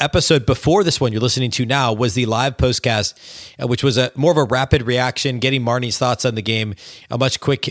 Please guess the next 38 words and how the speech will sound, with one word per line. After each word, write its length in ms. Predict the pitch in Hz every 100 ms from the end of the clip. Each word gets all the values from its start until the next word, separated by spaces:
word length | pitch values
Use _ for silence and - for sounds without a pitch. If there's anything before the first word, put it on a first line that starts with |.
| -
uh, 200 | 120 107
more 160 | 120 143
of 60 |
a 60 | 131
quick 240 | - 143 -
hitter 220 | 127 120
than 160 | 113
today's, 600 | 98 117 113 110 98 - -
uh, 260 | 110 107 -
post-game 420 | 131 139 - 113
pod, 220 | 113 107
which 80 | 95
would 60 | 95
be 100 | 110
a 60 | 104
bit 200 | 110 110
more 140 | 104
in 80 | 95
depth. 300 | 110 104 - - - - - _ _
Um, 140 | 135 139
you 100 | 127
can 100 | 156
also 600 | 190 - 214 160 147 -
watch 420 | 127 135 135 - -
all 280 | 135 180
the 120 | 190 147
Locked 320 | 127 117 139
On 100 | 120
Sports 320 | - 131 -
Minnesota 580 | 123 117 135 120 110 98 _ _ _ _
podcasts 640 | 143 151 170 135 113 - -
on 260 | 135 135 127
the 120 | 127
Locked 320 | 123 123 135
On 120 | 156 143
Sports 380 | - 139 131
Minnesota 320 | 127 113 135 123
app, 360 | 147 156 -